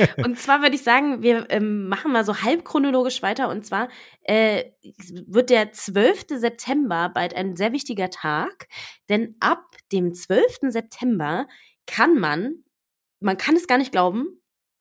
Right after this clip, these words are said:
Speaker 2: tatsächlich wieder das Disneyland Hotel buchen, was
Speaker 1: Wahnsinn.
Speaker 2: im ersten Quartal nächsten Jahres aufmachen soll. Natürlich weiß man dann ab dem zwölften September auch, wann es aufmacht, weil man ja dann buchen kann für wann auch immer.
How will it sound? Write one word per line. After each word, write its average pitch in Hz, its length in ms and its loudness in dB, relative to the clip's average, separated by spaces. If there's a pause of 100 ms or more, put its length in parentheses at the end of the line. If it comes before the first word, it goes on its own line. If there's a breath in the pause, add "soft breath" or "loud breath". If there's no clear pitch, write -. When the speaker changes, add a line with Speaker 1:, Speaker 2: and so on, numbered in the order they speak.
Speaker 2:
tatsächlich 226 540 -2
wieder 226 320 0 (320 soft breath)
das 202 300 -2
Disneyland 190 760 -2
Hotel 160 360 -4
buchen, 165 520 -6 (400 soft breath)
was 196 380 0
Speaker 1:
Wahnsinn. - 80 -16
Speaker 2:
im 214 140 0 (100)
ersten 302 440 -2
Quartal 233 720 -4
nächsten 233 380 -4
Jahres 208 320 -2
aufmachen 156 540 -6
soll. 165 320 -4 (680 soft breath)
Natürlich 254 440 0
weiß 208 220 0
man 220 140 2
dann 202 140 2
ab - 120 -4
dem 185 160 -2
zwölften 185 380 -2
September 170 400 -2
auch, - 160 -10
wann 160 140 -2
es 254 120 -4
aufmacht, 254 480 -4
weil 175 120 2
man 170 200 2
ja 170 120 0
dann 160 200 -4
buchen 208 260 -6
kann 240 280 -2
für 220 200 -2
wann 185 140 0
auch 175 140 -4
immer. 294 240 0